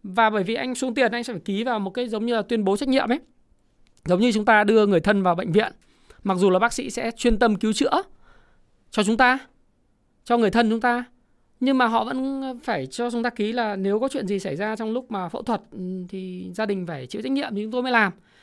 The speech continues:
Thì các bạn sẽ thấy là thời gian tới các bạn sẽ ký những cái biên bản như thế là chúng tôi đã đọc và hiểu hết tất cả những cái rủi ro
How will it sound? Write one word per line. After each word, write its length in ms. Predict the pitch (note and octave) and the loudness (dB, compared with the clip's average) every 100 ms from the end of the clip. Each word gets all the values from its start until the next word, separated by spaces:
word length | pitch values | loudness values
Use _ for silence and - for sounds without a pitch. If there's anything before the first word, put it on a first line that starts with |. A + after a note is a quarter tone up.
| _ | _
Thì 200 | G#3+ G#3+ | -4 -2
các 100 | C4 | 0
bạn 180 | B3+ - | 0 0
sẽ 120 | A#3+ | -4
thấy 160 | A3 A3+ | -2 -2
là 100 | A3+ | 0
thời 100 | G#3 | -2
gian 120 | G#3+ | -2
tới 200 | G3+ A3+ | -2 -4
các 80 | A#3 | -4
bạn 180 | - A3 | -8 -8
sẽ 180 | A#3 - | -10 -2
ký 180 | A3+ B3 | 0 0
những 120 | - | -2
cái 180 | D4 E4 - | -8 -12 -10
biên 200 | A#3+ A#3+ | -4 2
bản 200 | A3+ D#3+ | 2 2
như 80 | G3 | -2
thế 120 | G3+ | -2
là 100 | A#3 | -4
chúng 140 | A#3 | -6
tôi 120 | A3+ A#3 | -4 -4
đã 100 | - | 0
đọc 180 | A3 - | 0 0
và 80 | F3 | -2
hiểu 300 | G3 C#3+ B2+ | 0 0 -2
hết 160 | D4 | -2
tất 140 | D#4 - | -4 0
cả 220 | G#3 G2 | 2 0
những 140 | A#2 F3+ | -6 -2
cái 140 | G3 | -2
rủi 180 | A#3 C#3+ | 0 2
ro 280 | A3 A3+ | 4 4